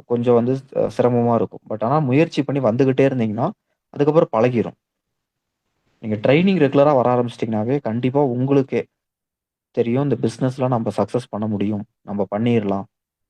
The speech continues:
இது, இதெல்லாம் நம்ம கத்துக்கணும், நம்மளால ஒ-, ஒரு நாள் பண்ண முடியும், நம்ம அதுக்கான முயற்சியை பண்ணலாம் அப்படின்னு சொல்லிட்டு உங்களுக்குள்ளேயே உங்களுக்கு வந்து ஒரு கான்ஃபிடென்ட் வந்துரும். நான் அதை வந்து கேரண்டியா சொல்றேன்.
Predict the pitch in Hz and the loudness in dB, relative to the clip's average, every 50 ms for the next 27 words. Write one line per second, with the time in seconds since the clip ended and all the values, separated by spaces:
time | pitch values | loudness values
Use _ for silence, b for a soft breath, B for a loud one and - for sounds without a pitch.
0 | _ _ _ _ _ _ _ _ _ _ - 120 120 127 107 110 117 120 123 127 | _ _ _ _ _ _ _ _ _ _ -14 -10 -6 -4 -2 0 0 0 0 0
1 | 123 117 107 110 101 - 117 110 117 110 104 104 101 98 107 107 117 120 110 110 | 0 -2 -2 -2 -4 -4 -4 -4 -2 -2 -2 -2 -2 -2 0 0 2 2 2 2
2 | 107 104 - - 101 104 - 113 113 117 120 120 - 101 104 107 107 107 101 98 | 0 -2 -4 -8 -10 -8 -4 -4 -2 -4 -4 -6 -6 -6 -4 -2 -2 -2 -2 -2
3 | 98 101 107 110 104 98 92 95 95 95 - 104 107 104 104 104 110 113 - 120 | -2 0 -2 -2 -4 -4 -6 -8 -8 -6 -6 -6 -6 -4 -2 -2 -4 -2 -2 -4
4 | 107 - 95 98 95 95 95 98 95 - _ _ _ _ _ _ _ - - 120 | -4 -4 -4 -6 -6 -4 -4 -6 -6 -10 _ _ _ _ _ _ _ -12 -6 -2
5 | 127 131 131 147 131 143 160 143 127 139 156 170 160 160 - 143 143 143 151 160 | -2 -2 -2 -2 -2 -2 0 0 0 2 2 2 2 2 2 2 2 4 4 4
6 | 156 139 127 123 120 117 120 - 113 127 135 135 127 120 107 101 98 98 - 104 | 2 0 0 -2 -2 -2 -2 0 0 0 0 0 0 2 0 0 0 0 0 0
7 | 113 131 131 131 131 120 113 107 107 98 92 87 92 90 - - _ - 98 98 | 0 0 2 0 0 0 0 0 -2 -4 -6 -6 -12 -16 -16 -16 _ -12 -10 -6
8 | 101 104 104 104 107 120 127 123 131 - 101 113 120 120 117 117 113 113 - - | -2 0 0 0 0 0 -2 -2 -2 -2 -2 0 0 0 -2 -2 -4 -4 -4 -6
9 | 95 95 - | -10 -10 -10